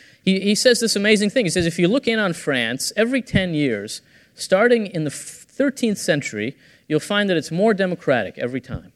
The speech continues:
a little more." He doesn't even stop to notice the Enlightenment in telling this story. John Locke is nowhere to be seen in that story. N-, n-, nothing, nothing is particularly important about what happened in the sixteenth and seventeenth centuries.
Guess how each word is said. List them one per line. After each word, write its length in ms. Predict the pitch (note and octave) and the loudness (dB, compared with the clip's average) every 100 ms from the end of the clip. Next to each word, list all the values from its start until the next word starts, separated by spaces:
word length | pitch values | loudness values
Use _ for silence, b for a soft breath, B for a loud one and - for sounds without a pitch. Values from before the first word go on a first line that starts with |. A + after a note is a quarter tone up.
| - | -6
a 60 | |
little 200 | C#3 F#3 | -2 0
more." 260 | E3 A2 F2 _ b b b b | -2 -4 -10 _ b b b b
He 120 | F3+ | 4
doesn't 240 | C4+ C4 | 4 4
even 200 | B3 G3+ | 0 0
stop 440 | - - G3+ G3+ - | -4 -4 -2 -2 -4
to 100 | D#3+ | -2
notice 440 | D#3+ F#3+ F#3+ - | 2 4 4 2
the 120 | D#3+ | 0
Enlightenment 720 | D3+ C#3+ D#3+ D#3+ G#2+ - - - | 0 2 0 -2 -8 -12 -20 -18
in 120 | - | -14
telling 300 | A#2 C3 A#2+ G#2+ | -4 -2 -2 -4
this 120 | G2+ | -10
story. 380 | - G#2 - - - | -12 -12 -14 -16 -8
John 280 | F3+ G#3 G3+ | -2 0 0
Locke 280 | G3 G3+ | 0 0
is 140 | E3+ D3+ | -2 0
nowhere 300 | F3 G3 F#3+ | 2 2 2
to 120 | E3+ | 0
be 100 | D#3+ | -2
seen 280 | - F3+ D#3 | -2 -4 -4
in 80 | B2+ | -4
that 160 | A2+ | -4
story. 380 | - A#2+ G#2+ G#2+ _ b b b | -6 -8 -8 -8 _ b b b
N-, 120 | D3+ - | -20 -18
n-, 460 | F3 G3+ F#3+ F#3+ F#3 | -20 -18 -14 -14 -14
nothing, 640 | F3+ F3+ A3+ B3 B3 G3+ - _ _ | -12 -4 -2 0 0 0 -4 _ _
nothing 300 | F3 G#3+ B3 | -4 -2 0
is 100 | G#3 | 0
particularly 600 | - E3+ - - G3+ F3 | 0 -2 0 2 2 2
important 520 | E3 D#3 F#3+ F3+ A2 A2 | 2 2 2 0 -2 -8
about 220 | A2+ C3 | -4 0
what 140 | C3 | 0
happened 340 | C#3 C#3+ C3+ A#2+ | 0 -2 -4 -4
in 60 | |
the 60 | A#2 | -6
sixteenth 480 | - B2+ - A#2 G#2+ | -6 -10 -10 -12 -12
and 100 | G#2 | -8
seventeenth 340 | A2+ G#2+ A#2 | -8 -8 -10
centuries. 460 | - C#3+ - G2+ | -6 -6 -8 -16